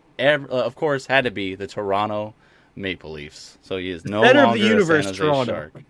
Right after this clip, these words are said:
Speaker 1: Yeah, the center of the hockey universe in Toronto. Yeah, yeah.
Speaker 2: So,
Speaker 1: it's a
Speaker 2: I mean, <sighs> at the end of the day,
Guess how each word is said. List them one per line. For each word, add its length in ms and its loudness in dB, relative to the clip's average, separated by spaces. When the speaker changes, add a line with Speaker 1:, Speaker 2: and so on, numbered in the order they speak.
Speaker 1:
Yeah, 380 0
the 60 -20
center 400 2
of 120 0
the 160 -2
hockey 340 0
universe 680 -4
in 120 -10
Toronto. 640 -2
Yeah, 540 -2
yeah. 240 -18
Speaker 2:
So, 260 2
Speaker 1:
it's 40 6
a 40 8
Speaker 2:
I 20 4
mean, 300 -2
<sighs> 300 -18
at 140 0
the 120 0
end 100 0
of 60 0
the 80 -6
day, 360 4